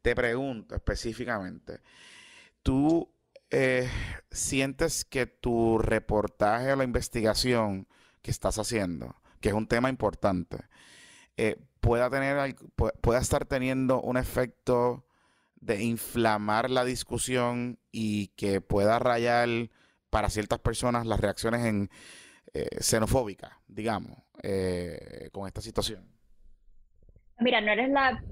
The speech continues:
Speaker 2: primera persona que, que, eh, a-, trae ese punto o me hace esa pregunta, eh, pero son un par de cosas. Número uno,
Speaker 1: Ujú.
Speaker 2: que es como dice la persona que entrevisté,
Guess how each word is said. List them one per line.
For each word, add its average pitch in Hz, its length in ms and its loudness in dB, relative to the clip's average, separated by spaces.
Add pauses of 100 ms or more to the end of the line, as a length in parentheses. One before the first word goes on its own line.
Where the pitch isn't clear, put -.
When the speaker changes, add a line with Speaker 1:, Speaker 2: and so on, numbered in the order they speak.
Speaker 2:
primera 220 320 -2
persona 247 400 -6
que, 226 300 -2
que, 196 480 -2 (180)
eh, 170 500 -6 (340)
a-, 185 240 0
trae 214 320 2
ese 240 200 -2
punto 233 380 -2
o 180 60 -2
me 175 120 0
hace 185 240 -4
esa 226 160 -4
pregunta, 233 560 -2 (380)
eh, 202 280 2 (200)
pero 226 160 2
son 254 160 -2
un 262 100 0
par 202 160 0
de 214 120 -2
cosas. 175 340 -8
Número 190 340 0
uno, 285 160 6
Speaker 1:
Ujú. 202 80 -4
Speaker 2:
que 180 120 2
es 175 100 -4
como 214 440 0
dice 180 320 -6
la 202 100 -2
persona 180 380 -6
que 202 100 -6
entrevisté, 196 800 -2